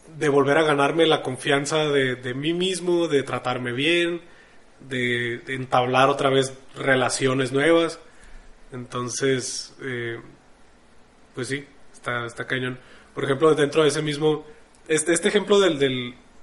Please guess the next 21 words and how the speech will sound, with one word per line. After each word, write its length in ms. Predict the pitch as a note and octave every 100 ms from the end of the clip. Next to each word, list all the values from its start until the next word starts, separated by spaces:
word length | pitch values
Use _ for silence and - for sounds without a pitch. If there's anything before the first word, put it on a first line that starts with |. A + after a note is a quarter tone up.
| - - _ _ - -
del 260 | C3 C3+ C3
empleado 680 | B2+ C3+ C3+ D3 E3 E3+ D#3
y 160 | C3
el, 140 | B2+ C3
y 60 |
el 120 | B2+ B2+
trabajador 460 | B2 A#2+ B2+ D#3+
salió 360 | - B2+ B2 B2+
de 140 | C#3+
un 160 | C3+ C3+
libro 260 | C3+ C3+ C3+
que 80 | -
estamos 260 | B2+ C3
leyendo. 380 | C3 B2+ C3 B2 - - -
Eh, 380 | C#3+ B2+ B2 A#2
entonces 460 | C#3 B2+ C3 C#3+ -
habla 220 | C#3 C#3 C#3+
ese 140 | D3
libro 240 | D3 D3 D3
de 120 | C#3
que, 220 | C3